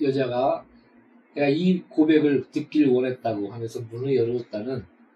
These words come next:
그런, 아, 뭐라 그럴까요? 일-, 일하라고 해야 되나요? 그 내려오는 이야기.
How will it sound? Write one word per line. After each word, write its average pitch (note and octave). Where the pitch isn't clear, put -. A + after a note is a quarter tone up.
그런, A#2
아, G#2+
뭐라 C3
그럴까요? B2
일-, D4+
일하라고 D#3
해야 C3
되나요? B2
그 D3
내려오는 D3
이야기. B2